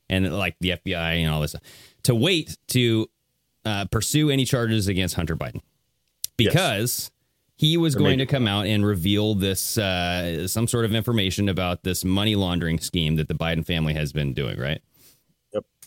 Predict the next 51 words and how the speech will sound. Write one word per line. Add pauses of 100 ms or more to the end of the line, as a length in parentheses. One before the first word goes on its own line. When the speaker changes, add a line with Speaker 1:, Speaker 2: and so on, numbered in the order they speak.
(200)
Speaker 1:
So
that's
what
they
did.
They
came
out
this
morning
and
they
kinda
just
dropped
some
info, (260)
like,
right
away. (760)
Um, (140)
I
have
a
couple
clips
that
are
saved
on
the
bookmarks
that's,
you
know, (420)
short
and
sweet, (120)
kinda
tells
you
what
it
is.
I
think
Chris
just
found,
like,
an